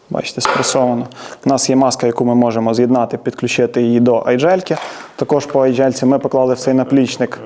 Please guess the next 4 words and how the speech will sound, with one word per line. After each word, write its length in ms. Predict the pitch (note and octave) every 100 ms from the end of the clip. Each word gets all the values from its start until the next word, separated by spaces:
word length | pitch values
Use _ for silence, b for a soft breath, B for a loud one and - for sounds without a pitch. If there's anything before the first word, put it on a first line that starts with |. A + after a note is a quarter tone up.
| G#2+ B B B -
оранжевого 460 | B2 C#3+ C3+ C3 C3+
кольору. 400 | G#3+ G3+ F#3+ E3+ -
Бажано 380 | C3 C#3+ D3+ C#3+
брати 380 | B2+ C3+ C3+ B2+